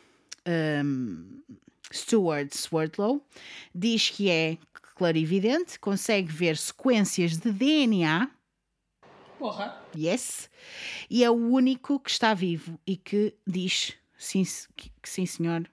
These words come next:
Speaker 1: viajou no tempo. Se quiserem ir ler mais sobre ele, é uma pessoa extremamente interessante, embora, claro, a gente acha que eles são um bocadinho loucos, não é?
Speaker 2: Pois.
Speaker 1: Claro. Portanto, todas as outras pessoas que eu já referi morreram,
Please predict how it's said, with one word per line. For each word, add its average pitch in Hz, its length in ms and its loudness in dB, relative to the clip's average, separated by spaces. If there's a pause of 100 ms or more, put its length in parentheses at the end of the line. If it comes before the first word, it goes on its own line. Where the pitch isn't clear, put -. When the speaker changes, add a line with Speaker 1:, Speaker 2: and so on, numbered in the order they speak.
(120)
Speaker 1:
viajou 147 280 -2
no 123 140 -4
tempo. - 380 -16 (520)
Se - 260 -12
quiserem 180 460 -2
ir 151 60 -2
ler 156 160 0
mais 160 200 0
sobre 165 260 -2
ele, 156 120 -4 (400)
é 247 60 0
uma 247 80 4
pessoa 240 200 0
extremamente 220 560 0
interessante, 233 560 0
embora, 190 440 2 (580)
claro, 196 320 2
a 160 40 2
gente 151 280 2
acha 160 220 0
que - 120 -4
eles 170 120 0
são 175 160 0
um 170 40 0
bocadinho 175 360 0
loucos, 175 340 -2
não 143 120 0
é? 147 100 -4 (100)
Speaker 2:
Pois. - 320 -12 (100)
Speaker 1:
Claro. - 220 -8 (1200)
Portanto, 220 400 0 (440)
todas 277 300 4
as 233 120 0
outras 226 280 0
pessoas 190 380 -2
que - 140 -4
eu 185 60 2
já 175 180 4
referi 175 500 -2 (460)
morreram, 277 480 0